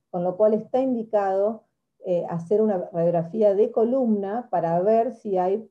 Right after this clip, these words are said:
eh, fracturas vertebrales prevalentes. Y ahora vamos a los dos últimos casos. Esta mujer ahora ya tiene setenta y seis años y tiene una fractura vertebral reciente.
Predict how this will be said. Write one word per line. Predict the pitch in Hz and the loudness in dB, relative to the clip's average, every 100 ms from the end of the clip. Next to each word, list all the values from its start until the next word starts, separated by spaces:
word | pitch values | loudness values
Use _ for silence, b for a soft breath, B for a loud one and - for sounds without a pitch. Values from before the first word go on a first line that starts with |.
| - | -10
eh, | 175 | -8
fracturas | 165 160 - 185 180 | -6 -6 -4 -4 -4
vertebrales | 175 165 165 165 170 170 | -4 -6 -6 -4 -4 -6
prevalentes. | 165 160 156 151 139 143 147 156 _ _ _ _ _ _ _ _ | -6 -6 -6 -8 -14 -18 -20 -20 _ _ _ _ _ _ _ _
Y | 190 | -2
ahora | 214 262 | 0 2
vamos | 254 247 240 | 2 2 0
a | 202 | 0
los | 202 | 2
dos | 226 226 | 0 -2
últimos | 226 247 240 226 | -4 -4 -6 -4
casos. | 311 285 - 247 269 277 _ _ _ _ _ | -4 -4 -4 -6 -6 -8 _ _ _ _ _
Esta | - 220 240 | -4 0 0
mujer | 214 - 247 254 - | 0 0 0 -2 -4
ahora | 196 208 | 0 2
ya | 220 208 | 2 -2
tiene | 220 220 220 | -2 -2 -2
setenta | 175 175 175 180 | -2 -2 -2 -4
y | |
seis | 180 262 269 269 | -2 -2 -2 -2
años | 196 185 180 196 233 - _ _ - | -4 -4 -4 -6 -8 -12 _ _ -8
y | 214 - | -8 -6
tiene | 269 311 | -4 -2
una | 294 220 | 0 0
fractura | 196 175 226 214 196 | -2 -4 -2 0 2
vertebral | 175 170 170 170 190 214 - - | 0 0 0 0 0 -2 -4 -12
reciente. | 170 170 165 170 - 208 165 151 147 143 | -8 -2 -2 -4 -4 -2 -2 -4 -8 -12